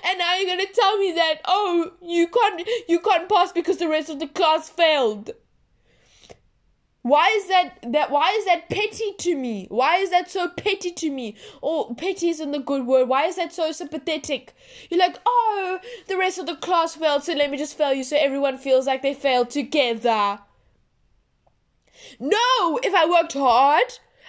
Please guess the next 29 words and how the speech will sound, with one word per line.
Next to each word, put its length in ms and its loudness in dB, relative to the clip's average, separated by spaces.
I 80 0
deserve 500 2
the 100 0
marks 360 2
that, 320 -2
I 100 -2
deserve 360 -4
the 60 -2
mark 260 2
that 180 0
I 120 0
deserve. 640 0
You're 120 -6
not 180 0
gonna 220 0
take 220 -2
that 200 4
away 220 4
from 160 -8
me 100 -2
because 300 -4
the 80 0
rest 180 2
of 80 -2
the 100 -4
class 300 0
did 120 -4
not 180 0
prepare. 460 2